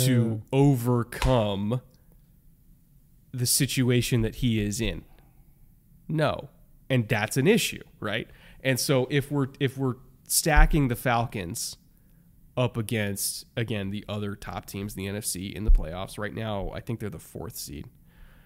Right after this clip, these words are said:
Speaker 1: So, you know, they're gonna have to play against Dallas in the first round if everything holds as it is right now. Do you have any confidence at all at Desmond Ridder going toe-to-toe against Dak Prescott the way that Dak has played this year?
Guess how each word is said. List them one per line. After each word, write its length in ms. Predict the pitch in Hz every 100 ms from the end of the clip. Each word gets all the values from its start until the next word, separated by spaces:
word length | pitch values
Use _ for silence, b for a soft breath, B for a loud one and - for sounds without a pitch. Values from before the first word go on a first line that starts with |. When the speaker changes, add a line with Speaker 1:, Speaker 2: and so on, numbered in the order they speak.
| b b -
Speaker 1:
So, 340 | - 107 95
you 120 | -
know, 100 | 110
they're 160 | 104 117
gonna 120 | 120
have 200 | 117 117
to 80 | 110
play 220 | - 107
against 300 | 104 98 -
Dallas 680 | - 95 92 82 78 - - - - - _ - -
in 120 | 117
the 60 | 107
first 340 | 113 113 -
round 340 | 98 98 90 -
if 140 | 113
everything 320 | 113 107 101
holds 360 | 98 110 95 - -
as 160 | 107 107
it 60 |
is 160 | 92 -
right 160 | 80 62
now. 300 | 104 104 - b b b _ - - - - - - - 123
Do 100 | 190
you 60 |
have 100 | 214 -
any 220 | 135 135
confidence 640 | 120 120 120 117 117 107 -
at 200 | 117 110
all 400 | 104 95 87 - - - -
at 180 | 117 107
Desmond 400 | 123 117 113 110
Ridder 220 | 107 104
going 240 | 98 101 98
toe-to-toe 560 | - 113 104 - 95
against 260 | 95 98 -
Dak 240 | 110 98
Prescott 460 | - 95 - - -
the 80 | 107
way 100 | 110
that 160 | 104
Dak 280 | - 107 107
has 120 | 110
played 320 | - 107 110 -
this 220 | -
year? 100 | -